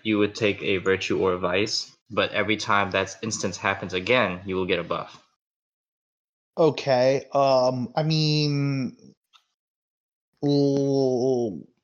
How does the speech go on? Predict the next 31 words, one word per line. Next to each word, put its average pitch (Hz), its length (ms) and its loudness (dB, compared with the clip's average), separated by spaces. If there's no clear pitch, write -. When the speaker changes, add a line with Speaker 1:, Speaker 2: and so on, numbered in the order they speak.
Speaker 2:
I 135 60 -2
mean, 139 200 2
I 131 60 2
just 143 260 0
hit 170 100 4
a 151 60 4
grand 135 380 2
slam, 127 420 2
so 127 240 2
obviously 139 560 4
I'm 123 140 4
feeling 135 640 0
myself. 110 640 0
So 120 480 0
maybe 123 460 0
pride? - 460 2
Thinking 139 340 2
I 127 160 6
can 123 340 -2
actually 120 520 2
smash, 123 520 4
like, 123 240 0
like 123 200 0
I 123 100 2
can, 120 340 -2
like, 139 140 2
I'm 156 200 4
overconfident. 135 800 2
What 143 140 -4
about 123 220 -2
that? 80 220 -6